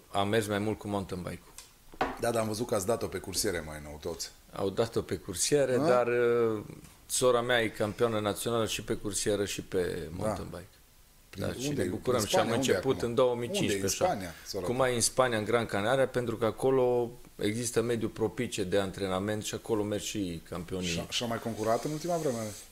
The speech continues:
Speaker 1: Am mai concurat, da, au
Speaker 2: Da?
Speaker 1: fost, uh, concursuri și acolo în Spania și peste tot în Europa.
Speaker 2: Pâine de Jelna sau de Blăjeni?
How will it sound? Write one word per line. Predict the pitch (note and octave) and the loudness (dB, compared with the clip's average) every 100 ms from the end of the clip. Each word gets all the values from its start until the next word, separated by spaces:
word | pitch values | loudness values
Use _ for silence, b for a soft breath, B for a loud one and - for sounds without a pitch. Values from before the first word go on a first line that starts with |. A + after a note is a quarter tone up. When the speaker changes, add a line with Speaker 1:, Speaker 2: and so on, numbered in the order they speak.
| - | -10
Speaker 1:
Am | - A2+ | -4 2
mai | A#2+ | 2
concurat, | A#2+ C#3+ F#3 F#3+ A2+ | 2 0 2 4 4
da, | A2+ | 2
au | F#2+ G#2 | 2 0
Speaker 2:
Da? | |
Speaker 1:
fost, | A#2+ - - | 0 0 0
uh, | A2 G#2 | 2 2
concursuri | - A2+ G#2+ G#2 E2 F#2 | 0 -4 -2 -6 -4 -6
și | - | -4
acolo | G2 G2 | -4 -4
în | F2+ | -4
Spania | - - C3 A2 | -2 2 2 2
și | G2+ - | -2 -2
peste | A2 G#2+ G2+ G#2+ - G#2+ | -2 -4 -2 -2 -2 -2
tot | - F#2 - | -2 -2 -4
în | F2 E2+ F2+ - | -6 -6 -4 -2
Europa. | F#2 F#2 E2+ F2+ - - | 2 2 0 -6 -14 0
Speaker 2:
Pâine | C#3 E3+ | 4 6
de | D3+ | 6
Jelna | B2+ B2+ D#3+ F3 | 6 4 2 2
sau | D#3+ D#3 | 2 2
de | C3 | 2
Blăjeni? | G#2+ G2+ G2 F#2 | 0 0 0 -4